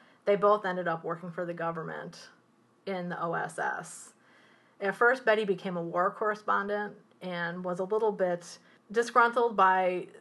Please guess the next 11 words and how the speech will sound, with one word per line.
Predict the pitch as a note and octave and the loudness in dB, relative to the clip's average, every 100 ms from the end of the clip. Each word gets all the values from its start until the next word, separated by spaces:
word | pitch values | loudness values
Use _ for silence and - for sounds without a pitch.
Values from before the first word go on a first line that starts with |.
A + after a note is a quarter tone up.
| G3 | -2
the | G3 | -2
gender | F3+ F3 F#3+ G3 F#3+ F#3 F#3 F#3 - _ _ - | 0 0 0 0 0 0 -4 -8 -14 _ _ -6
restrictions | F#3+ - F#3 F#3 A3 A3+ A#3 - - | -6 -2 -4 -2 -4 -4 -8 -10 -6
against | G3 F3+ F3 - | -2 -2 -4 -2
being | G3+ F#3 | -2 0
able | F3+ F3 | -4 -4
to | F#3+ | -4
go | F3+ F3 F#3 | -2 0 0
to | F3+ | -2
different | F#3+ F3+ F#3+ - | -4 -4 -6 -6
sites. | - E3 F#3 - - | -2 -2 -2 -10 -16